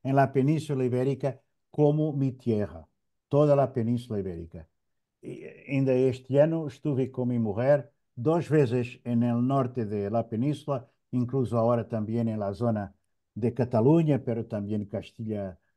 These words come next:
y León, etcétera, porque sempre vamos vendo coisas de todas as épocas. Em enero estivemos em uma cidade romana que está cerca del mar,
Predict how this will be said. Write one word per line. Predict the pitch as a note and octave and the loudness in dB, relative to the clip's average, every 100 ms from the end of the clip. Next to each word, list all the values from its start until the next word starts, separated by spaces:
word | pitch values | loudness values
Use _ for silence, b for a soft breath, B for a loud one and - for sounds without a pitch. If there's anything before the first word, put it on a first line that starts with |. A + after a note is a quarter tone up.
| _ - | _ -12
y | G#2 | -4
León, | A2+ C#3+ D3+ B2 | 2 4 4 4
etcétera, | A2+ - D3 D3 | 0 -2 -2 -2
porque | - C3+ B2+ C3+ A#2+ A#2 b _ _ _ _ _ _ _ - | -2 -4 2 4 4 0 b _ _ _ _ _ _ _ -20
sempre | - - E3 C#3+ | -10 -2 0 2
vamos | D3 D#3 C3 | 4 4 2
vendo | A#2+ D3+ D3 D3 C#3+ C#3 b _ _ | -2 -2 -2 -2 -2 -6 b _ _
coisas | D#3+ B2+ C#3+ | 0 2 0
de | A#2 | 0
todas | - D3 C3+ A#2 | 0 2 2 0
as | B2 C3+ | 0 0
épocas. | A#2+ - - E2+ - _ _ _ _ | -4 -8 -18 -20 -20 _ _ _ _
Em | C#3 C#3 | 0 2
enero | C3+ D3 D#3 E3 | 4 4 4 2
estivemos | D3+ - B2+ C#3+ D3+ C3+ | 0 -4 -4 -2 0 0
em | C3+ | 0
uma | C#3 C3+ C3 | 0 0 -2
cidade | B2 C3 B2+ A#2+ | -2 -2 0 0
romana | G#2+ A#2 B2+ D3 D3 _ _ _ _ _ | 2 2 2 0 -4 _ _ _ _ _
que | B2 | -6
está | A#2 C#3 | 0 0
cerca | A#2+ C#3 B2 B2 | 0 -2 0 0
del | A#2 G#2+ | 0 0
mar, | A2 B2 C3 C3+ | 2 2 0 -4